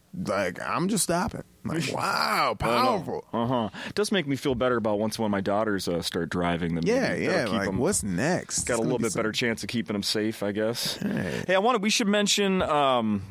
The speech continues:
Speaker 2: in the past, I know that you've sold, like, so I have merchandise after the shows. There's
Speaker 1: Yeah.
Speaker 2: a, there was a step, or there was a T-shirt of you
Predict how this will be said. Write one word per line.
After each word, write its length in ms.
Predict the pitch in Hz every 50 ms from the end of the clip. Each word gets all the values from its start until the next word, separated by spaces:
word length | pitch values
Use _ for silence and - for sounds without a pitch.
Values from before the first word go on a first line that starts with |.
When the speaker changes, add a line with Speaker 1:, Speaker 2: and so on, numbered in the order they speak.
| - - -
Speaker 2:
in 140 | 143 147
the 60 | 139 -
past, 1000 | - - - - 175 160 160 156 156 156 165 165 - - - - - - - - - - - - - - - - - - - - - - -
I 200 | - 98 110 113
know 180 | 117 117 117 113
that 120 | 110 117 107
you've 220 | 113 110 110 95
sold, 720 | - - - - 113 110 110 110 107 107 104 107 110 -
like, 260 | 98 101 95 87 - - - - -
so 240 | - - - - 101
I 60 | 95
have 160 | 101 98 92
merchandise 580 | 90 95 95 98 - - 104 98 95 95 101 -
after 220 | 92 90 90 - 92
the 60 | 92
shows. 480 | - - 98 95 95 98 101 101 104 95
There's 160 | - - 151
Speaker 1:
Yeah. 280 | 151 147 135 110 78
Speaker 2:
a, 240 | - - - - - -
there 120 | - 110
was 140 | 98 104 -
a 40 | -
step, 500 | - - - - - 120 117 117 - -
or 60 | 123
there 100 | 117 131
was 140 | 127 120 107
a 60 | 104
T-shirt 440 | - - 139 147 135 - 143 131 117
of 100 | 113 101
you 440 | 120 139 151 147 151 160 175 185